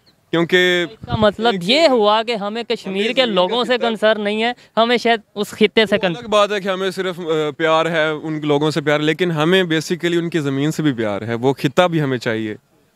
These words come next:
Speaker 1: जो
Speaker 2: और अगर इंटरनेशनल कोर्ट ये कहती है कि ये, let's suppose, ये जितने भी मैं क्वेश्चन कर रहा हूँ, सपोज हैं, let's suppose इंटरनेशनल कोर्ट ये कहता है या इंटरनेशनल कोई अदारा ये कहता है कि कश्मीर इंडि-,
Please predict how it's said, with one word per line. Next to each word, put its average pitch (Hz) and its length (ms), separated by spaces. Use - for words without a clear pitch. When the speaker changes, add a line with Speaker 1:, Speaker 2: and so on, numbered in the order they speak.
Speaker 1:
जो 190 340
Speaker 2:
और 165 160
अगर 220 400
इंटरनेशनल 202 680
कोर्ट 180 320
ये 190 120
कहती 180 320
है 180 120
कि 180 100
ये, 175 380
let's 170 280
suppose, 185 320
ये 220 120
जितने 214 300
भी 247 80
मैं 240 140
क्वेश्चन 220 300
कर 208 100
रहा 220 120
हूँ, 240 160
सपोज 202 480
हैं, 135 240
let's 214 220
suppose 175 300
इंटरनेशनल 185 540
कोर्ट 175 320
ये 175 140
कहता 160 340
है 160 120
या 160 80
इंटरनेशनल 160 500
कोई 165 200
अदारा 151 420
ये 220 80
कहता 214 240
है 202 140
कि 190 100
कश्मीर 185 340
इंडि-, 170 340